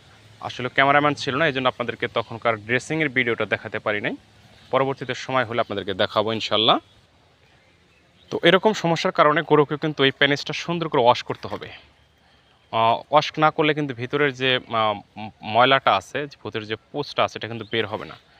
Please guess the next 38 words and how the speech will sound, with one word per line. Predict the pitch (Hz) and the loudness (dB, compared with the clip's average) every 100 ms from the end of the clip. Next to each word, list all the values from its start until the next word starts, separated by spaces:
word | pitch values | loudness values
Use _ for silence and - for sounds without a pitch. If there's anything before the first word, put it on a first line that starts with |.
| _ _ 107 | _ _ -18
ভালো | - 117 135 | -4 0 0
করে | 135 | 0
ওয়াশ | 113 - | -2 -2
করতে | 127 127 | -12 -8
হবে, | 131 | -6
কন্টিনিউ, | 151 123 110 117 185 | -2 -2 -2 -4 -6
আহ, | 294 _ _ _ - | -10 _ _ _ -6
ওয়াশ | 107 92 113 | -4 -2 -2
করে | - 127 | -4 -4
করে | 123 131 170 | -4 -4 0
এটা, | 120 117 _ - | 0 0 _ -16
উম, | 107 101 - - | -14 -14 -20 -14
বের | 101 120 | -4 -4
করতে | 117 - | -4 -10
হবে। | 98 87 85 _ - | -16 -16 -20 _ -12
হাতে | - 110 120 | -6 -4 -6
গ্লোভস | 107 117 120 - - | -4 -2 -2 -6 -6
পরে | 120 170 285 _ _ _ - | -2 -2 -4 _ _ _ -4
হয়তো | 110 120 | -2 -2
এটা | 117 | -2
নখ | 117 110 110 - | -2 -2 -6 -2
দিয়ে | 123 | -2
একটু | 113 - 120 - _ - | -2 -4 -8 -10 _ -8
যতটুকু | 117 117 120 | -8 -6 -8
পারেন | 120 113 113 | 0 0 0
পরিষ্কার | 123 120 131 | -4 -4 -4
করবেন, | 117 117 127 247 _ _ - - | -4 -4 -4 -6 _ _ -20 -4
না | 117 | -2
হলে | 110 117 117 196 _ - | 0 -2 -2 -4 _ -14
সিরিঞ্জ | - 127 123 120 - | -6 -4 -4 -6 -6
দিয়ে, | 120 165 | -4 -4
আহ, | 269 _ _ _ 110 113 | -6 _ _ _ -6 -4
এটা | 113 123 | -4 -4
কিন্তু | 123 120 _ - | -8 -12 _ 0
পানি | 127 127 127 | 4 4 2
মের-, | 127 - | -2 0
মারতে | 120 - 104 | -2 -2 -6
হবে, | 107 143 | -6 -6